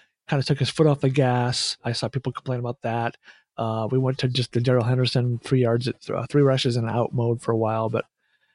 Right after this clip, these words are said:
um, you know, they drove down the defense. The defense stood tall when they had to and, and kept them out of the end zone. Um, it could have been a lot closer, but f-,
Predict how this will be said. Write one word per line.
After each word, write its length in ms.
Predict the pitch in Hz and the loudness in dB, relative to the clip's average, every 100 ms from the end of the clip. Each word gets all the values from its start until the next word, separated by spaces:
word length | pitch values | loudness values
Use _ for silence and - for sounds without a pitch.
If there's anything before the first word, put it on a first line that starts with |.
| _ _ | _ _
um, 400 | 107 110 110 107 - | -8 -6 -6 -8 -6
you 80 | 123 | -4
know, 80 | 113 | 0
they 120 | 120 | 0
drove 240 | 135 139 | 2 2
down 220 | 135 127 123 | 2 2 2
the 60 | |
defense. 540 | 127 131 135 127 - - | 0 0 0 -2 -4 -2
The 100 | 143 | -2
defense 720 | 131 127 165 165 151 - - - _ _ | 0 2 2 4 2 0 -6 -10 _ _
stood 340 | - - 165 143 | -6 0 2 2
tall 220 | 151 143 | 2 2
when 80 | 143 | 2
they 80 | 135 | 2
had 200 | 139 135 | 2 0
to 220 | 147 139 | 0 0
and, 120 | 117 | 0
and 100 | 123 | -2
kept 200 | - 143 | -2 -2
them 120 | - 131 | -2 0
out 60 | |
of 60 | 123 | 0
the 60 | |
end 140 | 117 120 | 0 0
zone. 360 | 123 117 120 117 | 0 0 -2 -6
Um, 420 | - 117 113 113 113 - | -4 -4 -4 -6 -8 -6
it 100 | 127 | -4
could 100 | - | 2
have 100 | 151 | 2
been 80 | 143 | 4
a 40 | |
lot 160 | 139 131 | 2 0
closer, 360 | - 131 - 135 | 0 0 0 -2
but 140 | 139 | -2
f-, 100 | - | -6